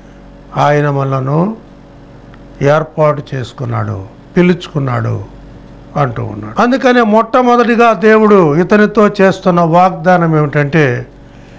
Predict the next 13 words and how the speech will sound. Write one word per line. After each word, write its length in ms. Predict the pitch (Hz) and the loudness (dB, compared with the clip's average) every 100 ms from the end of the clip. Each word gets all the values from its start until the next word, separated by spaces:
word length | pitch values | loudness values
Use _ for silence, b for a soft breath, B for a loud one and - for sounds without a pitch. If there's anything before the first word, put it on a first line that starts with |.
| B B B B - | B B B B 0
"నేను 540 | 151 175 214 240 254 247 | 2 4 4 4 2 2
నిన్ను 520 | 208 220 226 196 143 | 2 2 2 2 0
రూపింపక 840 | 147 180 240 240 240 214 247 220 | 2 2 2 2 0 0 -2 0
మునిపే 600 | 220 208 202 196 202 185 | 2 2 2 0 2 2
నిన్ను 280 | 156 160 151 | 2 2 0
ఎరిగితిని." 800 | 135 123 147 160 147 - 110 98 - B B B B - 202 | 0 0 0 0 -2 -4 -8 -10 -14 B B B B -2 0
"I 120 | 233 | 2
know 440 | 220 208 233 262 269 269 | 0 2 4 4 2 0
to 40 | 214 | 0
you 400 | 175 143 120 117 - - - - B B B B B - | 2 2 -2 -8 -16 -20 -20 -20 B B B B B -2
before 540 | 156 233 175 233 233 226 | 2 2 4 4 4 4
your 360 | 208 202 196 | 4 4 4
creation." 800 | 190 185 185 185 180 151 143 120 | 0 -4 0 2 2 0 -4 -6